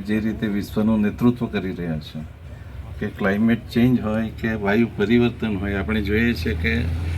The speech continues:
આપણે દરેકને જ્યારે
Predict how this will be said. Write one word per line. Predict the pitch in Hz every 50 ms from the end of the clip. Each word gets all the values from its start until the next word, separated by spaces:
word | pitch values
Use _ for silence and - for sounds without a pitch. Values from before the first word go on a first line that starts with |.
| - - -
આપણે | 98 98 101 - 113 117 123 123
દરેકને | 123 - 101 101 101 113 135 143 - - 131 123 110 95 80 71 - - - - - - - - - - - - - - -
જ્યારે | 90 101 104 107 110 120 123 123 123 123